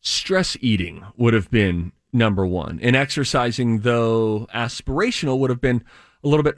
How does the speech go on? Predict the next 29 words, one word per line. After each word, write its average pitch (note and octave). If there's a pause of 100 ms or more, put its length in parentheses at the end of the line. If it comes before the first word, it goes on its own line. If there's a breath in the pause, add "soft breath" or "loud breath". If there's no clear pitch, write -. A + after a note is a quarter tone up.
(140)
further F3+
down. A3
But D#3
it -
sounds F3+
like G3
a E3+
lot G2
of A2+
people E3
are D#3
exercising. C3+
And G#3
what's G3
cool C4
is E3+
they're F3
finding E3+
ways C3+
to -
exercise C3+ (500 soft breath)
from D#3+
home. E3
So -
many E3
video C3+
on A#2
demand G2+
options. B2